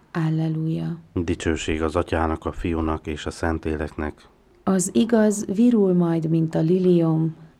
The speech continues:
Speaker 1: Alleluja, alleluja.
Speaker 2: Krisztus Urunkat az ácsmester fiának vélték, alleluja. Magasztalja lelkem az Urat, és szívem újjong üdvözítő Istenemben.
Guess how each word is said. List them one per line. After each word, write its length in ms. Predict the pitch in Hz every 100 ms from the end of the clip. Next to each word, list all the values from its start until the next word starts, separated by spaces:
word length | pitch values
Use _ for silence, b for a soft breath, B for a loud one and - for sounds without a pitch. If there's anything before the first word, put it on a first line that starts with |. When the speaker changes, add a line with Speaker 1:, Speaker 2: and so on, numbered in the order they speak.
| -
Speaker 1:
Alleluja, 880 | 196 220 214 175 170 165 160 151 151 -
alleluja. 840 | 160 160 156 156 156 156 160 160 160 - _ _ _ _
Speaker 2:
Krisztus 500 | - 110 107 - 90
Urunkat 460 | 95 90 87 85 85
az 140 | 80
ácsmester 640 | 87 87 - 85 - 82 78
fiának 520 | 90 82 78 76 -
vélték, 520 | 78 78 78 76 -
alleluja. 680 | 76 76 76 73 76 78 76 b b b b b b b b b _ -
Magasztalja 600 | 85 80 - 82 80 80
lelkem 400 | 80 76 76 78
az 120 | 76
Urat, 380 | 80 78 78 - b b b b b b _
és 180 | 82 80
szívem 440 | - 92 87 80
újjong 340 | 80 78 76
üdvözítő 540 | 78 78 76 76 - 73
Istenemben. 840 | 73 - 73 73 76 76 76 76